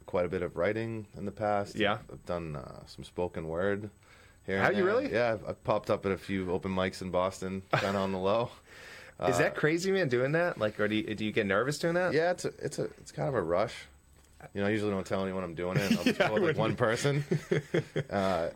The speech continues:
Speaker 1: so, yeah, I've done that a few times. I mean, uh, when I can get away to travel and surf, uh,
Speaker 2: Yeah.
Speaker 1: I'll do that. We just went to, my buddy Trent and Woody, we just went off to El Salvador, which is pretty intense, and kinda jumped around that country, and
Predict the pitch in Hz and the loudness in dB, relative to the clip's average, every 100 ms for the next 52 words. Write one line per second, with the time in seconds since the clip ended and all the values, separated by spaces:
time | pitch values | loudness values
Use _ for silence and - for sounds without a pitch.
0 | - - - 120 123 131 120 139 123 113 | -12 -14 -2 2 2 2 0 -2 0 0
1 | - 101 104 101 101 95 87 85 - - | 0 -4 -2 0 0 -2 -4 -4 -6 -6
2 | 98 92 - 92 98 98 - - 95 95 | -2 -2 -2 -2 -2 -4 -8 -4 0 2
3 | 92 90 95 90 87 90 85 90 90 - | 0 0 0 0 0 -4 -2 0 0 -2
4 | - 65 85 80 - 78 82 85 82 80 | -8 -4 0 0 -2 -6 -6 -4 -2 0
5 | 78 - 85 85 85 - 78 - 80 80 | -2 -6 -12 -10 -8 -6 -8 -6 -8 -6
6 | 73 - - - - - - 85 87 85 | -10 -16 -20 -20 -20 -20 -10 -4 -2 -2
7 | - 90 78 80 85 85 82 78 - 82 | -2 -4 -2 -4 -2 -2 -2 -4 -8 -8
8 | 82 80 73 - 80 78 78 78 - 92 | -4 -6 -8 -10 -10 -8 -6 -6 -2 0
9 | 90 92 92 90 - - - - - - | 0 2 0 0 -6 -20 -20 -20 -20 -20
10 | - - 101 104 - 127 110 101 120 90 | -20 -12 -8 -6 -2 0 0 0 0 0
11 | 69 - - - 90 87 85 95 92 87 | -2 -10 -14 -14 -10 -8 -2 0 0 -2
12 | - - - - - - - 107 98 101 | -6 -20 -20 -20 -20 -20 -4 -2 -2 0
13 | 98 95 95 - 95 92 95 90 82 78 | 0 0 -2 -2 -6 -4 -2 -2 -4 -10